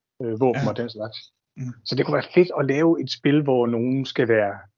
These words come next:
Speaker 1: Green Berets, og de skal opsøge en, øh, en landsby eller en lejr eller et eller andet med nogle partisaner i, og med sig, der har de altså kasser med våben i.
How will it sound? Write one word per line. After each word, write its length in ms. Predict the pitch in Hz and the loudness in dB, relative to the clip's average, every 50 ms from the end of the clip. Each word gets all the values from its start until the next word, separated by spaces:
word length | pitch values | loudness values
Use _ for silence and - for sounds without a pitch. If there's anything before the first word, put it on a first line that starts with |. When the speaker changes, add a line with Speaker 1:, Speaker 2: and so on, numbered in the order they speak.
| _ _ _ | _ _ _
Speaker 1:
Green 240 | - 147 151 170 170 | 2 4 6 6 4
Berets, 320 | 165 139 135 151 170 - - | 4 4 4 4 4 4 2
og 40 | 120 | -2
de 60 | 110 | -4
skal 160 | - - - | 0 0 2
opsøge 640 | - - 151 147 - - - 139 127 127 127 113 110 | 4 4 2 2 0 -2 0 2 2 2 2 0 0
en, 160 | 107 104 104 | -4 -6 -6
øh, 120 | 98 92 - _ _ _ _ _ _ _ _ _ _ | -8 -8 -10 _ _ _ _ _ _ _ _ _ _
en 360 | - 123 120 117 107 98 - _ _ _ _ _ _ _ _ _ _ _ _ _ _ | -6 -4 -2 -2 -2 -4 -8 _ _ _ _ _ _ _ _ _ _ _ _ _ _
landsby 500 | 147 131 120 117 139 170 170 - - - | -12 -4 2 4 4 4 2 -2 0 2
eller 260 | 156 143 131 110 113 110 | 4 4 4 4 2 0
en 120 | 110 113 | 0 2
lejr 280 | 123 131 156 165 151 147 | 4 4 4 4 4 2
eller 180 | 135 120 110 | 0 0 -2
et 80 | - 135 | -4 -4
eller 140 | 147 160 139 | -2 -2 -2
andet 160 | 143 165 165 | -2 0 0
med 100 | 143 127 | 0 0
nogle 160 | 123 123 113 | 0 -2 0
partisaner 580 | - - 123 117 - 127 117 - 175 180 165 143 | 2 2 2 2 0 -6 -2 0 -2 0 0 -2
i, 140 | 143 160 165 _ - - - - - _ - | -2 -4 -4 _ -16 -20 -20 -20 -20 _ 0
og 120 | 143 135 135 | 0 2 4
med 220 | 135 143 156 185 | 4 6 6 4
sig, 200 | 185 - 156 131 | 4 2 -2 -2
der 120 | - 143 135 | -2 -4 -2
har 180 | - 175 156 | 0 0 0
de 140 | 143 135 131 | 0 0 -2
altså 180 | 120 - - 123 | -2 -2 -2 -4
kasser 280 | - - 160 160 170 156 | -2 -4 -2 -2 0 0
med 140 | 139 123 | 0 2
våben 340 | 120 151 165 147 - 139 123 | 2 2 2 2 0 -2 -4
i. 140 | 127 143 | -4 -6